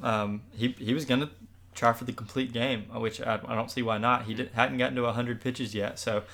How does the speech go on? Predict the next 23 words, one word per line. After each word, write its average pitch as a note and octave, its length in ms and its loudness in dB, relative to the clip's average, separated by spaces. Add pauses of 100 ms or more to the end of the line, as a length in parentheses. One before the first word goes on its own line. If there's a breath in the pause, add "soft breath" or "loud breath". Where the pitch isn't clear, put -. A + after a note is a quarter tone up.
(260 loud breath)
um, A2+ 420 2 (320)
Meese B2 340 4
came A#2 220 4
out A#2+ 220 4
there B2 180 0
for A#2 220 -2
the G#2+ 80 -2
ninth A2 300 0
inning. A#2 380 -2 (400 loud breath)
T C#3 280 4
A A#2+ 160 4
leads A#2 300 0
off A2+ 200 4
the A2+ 140 -2
inning A2 200 0
with G#2+ 140 0
a G2+ 160 2 (340)
base A2+ 280 0
hit. G#2+ 360 0
And B2+ 120 6
at D#3 80 2
that C#3+ 240 6
point, A2 240 -2